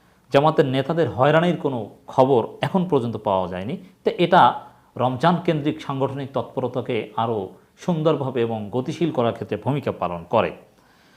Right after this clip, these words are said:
দর্শক, আমরা দেখেছি যে প্রথম রমজানে একদিকে শুরুই করেছেন আল্লামা দেলোয়ার হোসেন সাইদির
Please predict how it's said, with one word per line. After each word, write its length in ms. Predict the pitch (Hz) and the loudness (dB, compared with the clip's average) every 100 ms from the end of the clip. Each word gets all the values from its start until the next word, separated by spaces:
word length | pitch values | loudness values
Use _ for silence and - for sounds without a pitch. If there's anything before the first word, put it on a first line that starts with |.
| _ _ _ _ - | _ _ _ _ 2
দর্শক, 240 | 185 226 190 | 4 6 8
আমরা 200 | 156 151 151 147 | 8 10 10 10
দেখেছি 380 | 135 127 170 123 | 6 2 2 0
যে 160 | 113 113 - - _ _ _ | 2 2 0 -8 _ _ _
প্রথম 240 | 131 131 147 | -2 0 2
রমজানে 300 | 139 135 135 131 | 0 0 0 0
একদিকে 360 | 120 120 123 117 113 - _ _ _ - | 0 -2 2 2 0 -10 _ _ _ -2
শুরুই 260 | 143 180 196 | 4 4 8
করেছেন 360 | 151 - 139 110 - - _ _ _ - | 6 6 0 -2 -6 -16 _ _ _ -6
আল্লামা 300 | 113 120 120 | 0 4 4
দেলোয়ার 280 | 113 120 135 | 2 2 0
হোসেন 240 | 120 123 | -2 -6
সাইদির 480 | 110 - 110 110 104 | -4 0 0 0 -4